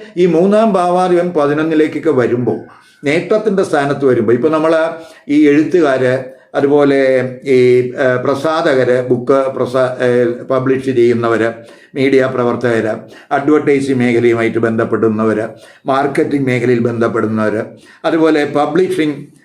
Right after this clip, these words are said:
ഏ, ഏ, ഏ, കമ്പനികൾ അത് നടത്തുന്നവർ, കമ്മ്യൂണിക്കേഷൻ റിലേറ്റഡ് ആയിട്ടുള്ള ബിസിനസ് നടത്തുന്നവർ, ട്രാവൽ റിലേറ്റഡ് ആയിട്ടുള്ള വർക്ക് ചെയ്യുന്നവർ, അവർക്കൊക്കെ തന്നെ വലിയ സാമ്പത്തിക നേട്ടം ഉണ്ടാകാവുന്ന സമയമാണ്. പ്രത്യേകിച്ച് ഈ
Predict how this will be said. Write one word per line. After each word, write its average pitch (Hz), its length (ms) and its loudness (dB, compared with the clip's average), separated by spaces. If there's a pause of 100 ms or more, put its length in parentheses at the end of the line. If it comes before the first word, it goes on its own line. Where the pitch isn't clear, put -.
(200)
ഏ, 123 40 2 (480)
ഏ, 131 40 4 (580)
ഏ, - 20 0 (200)
കമ്പനികൾ 127 460 0 (340)
അത് 123 180 2
നടത്തുന്നവർ, 117 580 0 (500)
കമ്മ്യൂണിക്കേഷൻ 151 680 0
റിലേറ്റഡ് 120 380 -2
ആയിട്ടുള്ള 107 300 -2 (640)
ബിസിനസ് 131 380 0
നടത്തുന്നവർ, 110 580 -2 (540)
ട്രാവൽ 156 420 0 (180)
റിലേറ്റഡ് 123 400 0
ആയിട്ടുള്ള 117 280 -2
വർക്ക് 117 360 -2
ചെയ്യുന്നവർ, 104 440 -2 (460)
അവർക്കൊക്കെ 208 560 0 (100)
തന്നെ 92 240 -4 (360)
വലിയ 208 460 2
സാമ്പത്തിക 139 480 0
നേട്ടം 117 400 -4 (140)
ഉണ്ടാകാവുന്ന 110 640 0
സമയമാണ്. 101 600 -8
പ്രത്യേകിച്ച് 143 420 0
ഈ 135 80 2